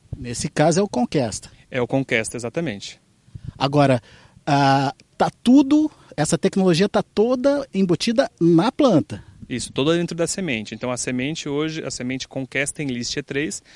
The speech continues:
Speaker 2: ela tem a tolerância aos três diferentes herbicidas e também duas proteínas B T que conferem a resistência a um complexo amplo de lagartas que infestam a cultura da soja.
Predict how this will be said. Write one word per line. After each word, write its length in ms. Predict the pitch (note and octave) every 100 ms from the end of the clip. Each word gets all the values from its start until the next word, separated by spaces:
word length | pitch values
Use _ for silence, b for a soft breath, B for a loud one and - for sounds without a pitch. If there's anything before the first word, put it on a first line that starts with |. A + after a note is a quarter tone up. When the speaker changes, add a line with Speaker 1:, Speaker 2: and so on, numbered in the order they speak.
| b -
Speaker 2:
ela 160 | C3+
tem 180 | C3 C#3
a 60 | C3+
tolerância 500 | C#3 C3+ B2 A#2+ B2
aos 100 | -
três 300 | D3+ F#3 F3+
diferentes 460 | E3+ C#3+ C3 C3+
herbicidas 640 | C3+ C#3 - F3+ G3 A3 - b
e 80 | b
também 440 | G3 G#3 F#3+ F3+ F#3+
duas 260 | F3 F3+
proteínas 480 | - F3+ E3+ D#3+ D#3
B 140 | D#3
T 140 | D#3+ D3+
que 100 | F3+
conferem 560 | - E3+ - D3 D#3 - b
a 80 | -
resistência 540 | D3 D3+ D3+ - C#3 D3+
a 40 |
um 60 | D3
complexo 580 | D3+ C3+ C#3 - C#3+ C3
amplo 200 | C3 C#3+
de 100 | C3
lagartas 500 | C#3 B2+ B2+ C3 -
que 100 | C#3+
infestam 340 | - B2 -
a 40 |
cultura 240 | A#2+ - A#2+
da 100 | -
soja. 360 | - F#2+ G2+